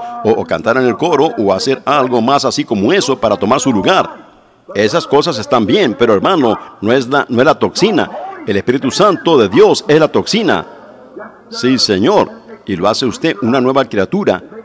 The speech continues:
lo hace usted una nueva persona, lo enmienda y lo hace lo que usted debería hacer. Le hace el carácter de usted diferente.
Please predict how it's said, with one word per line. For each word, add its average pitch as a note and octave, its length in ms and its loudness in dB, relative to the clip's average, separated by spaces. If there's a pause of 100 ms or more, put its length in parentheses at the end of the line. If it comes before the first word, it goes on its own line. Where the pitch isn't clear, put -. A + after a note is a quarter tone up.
(140)
lo F2+ 80 -2
hace G#2+ 240 0
usted C3 360 -2
una A#2+ 160 0
nueva B2 280 2
persona, A2 580 -2 (440)
lo A2 120 0
enmienda A#2+ 640 0
y G2+ 80 -4
lo F2 160 -2
hace C3+ 440 -2
lo G#2+ 180 2
que - 80 -2
usted F#2 260 0
debería A#2+ 280 2
hacer. - 500 -2 (880)
Le F2+ 160 -4
hace C3 560 -2
el A2+ 200 0
carácter C#3 640 0
de G#2 140 0
usted E3+ 240 0
diferente. G#2+ 580 0